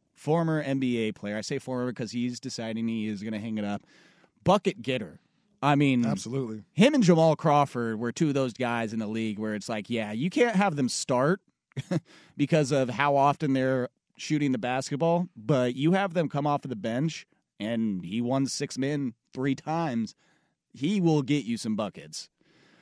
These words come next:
Speaker 1: He will also get some lemon pepper wings when he's not supposed to. And I just wanted to bring this up, 'cause I felt like this came to my mind a couple weeks ago, this particular incident.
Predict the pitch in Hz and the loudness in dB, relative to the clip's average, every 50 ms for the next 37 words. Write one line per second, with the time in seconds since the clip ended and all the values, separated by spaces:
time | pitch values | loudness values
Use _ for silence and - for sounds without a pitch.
0 | _ _ _ _ _ _ _ _ _ _ - - 190 196 196 214 220 226 247 254 | _ _ _ _ _ _ _ _ _ _ -2 2 4 6 8 8 8 8 6 6
1 | 240 - - 233 233 226 226 214 214 196 175 214 196 - 202 196 196 208 208 214 | 4 4 4 4 6 6 6 4 4 2 0 0 0 2 2 2 2 2 2 2
2 | 196 208 185 190 190 175 156 185 226 214 156 127 135 151 156 - - - - - | 2 2 2 2 2 4 4 4 4 4 4 2 2 0 0 -4 -8 -14 -16 -14
3 | - 143 160 160 165 165 151 165 190 190 - - 165 - 190 226 220 - - - | -8 -2 0 2 2 2 4 4 2 2 2 -2 0 2 4 4 4 2 0 -4
4 | 127 87 80 - - _ _ _ _ _ _ _ - 143 147 147 147 151 143 143 | -6 -6 -6 -10 -18 _ _ _ _ _ _ _ -2 2 2 4 4 4 4 4
5 | 139 139 151 156 170 190 196 - 190 208 202 180 160 156 147 139 135 127 110 92 | 4 4 4 2 2 0 -2 -2 0 0 0 2 2 2 4 4 2 0 0 -2
6 | 143 143 147 143 135 - 170 - 117 123 131 233 165 - 208 262 247 214 - 415 | 0 0 0 0 0 -4 -6 -8 -10 -12 -14 -8 -4 -2 0 0 -2 -2 -2 -2
7 | 494 466 440 392 302 180 - 135 123 - - 127 175 190 165 - - - 170 185 | 0 0 2 0 0 -2 -6 -12 -16 -10 0 2 2 2 2 0 -2 -2 0 2
8 | 185 180 175 156 151 147 143 135 123 127 131 131 135 143 131 143 - - 127 120 | 2 2 2 2 2 2 2 2 0 0 0 0 0 0 -2 -4 -4 -4 -4 -4
9 | 113 107 - - - 139 113 104 120 123 - - 151 143 160 165 170 175 180 185 | -4 -4 -6 -6 -6 -4 -4 -2 -2 -4 -4 -6 -4 -2 0 2 2 2 0 -2
10 | - _ _ - 113 139 143 - - - 147 160 143 - 156 - 160 143 127 117 | -6 _ _ -2 0 0 0 0 -2 -2 -2 -2 0 -2 -2 0 0 0 0 -2
11 | 87 101 110 - - 135 139 147 151 151 | -2 -4 -6 -4 -2 0 0 2 2 0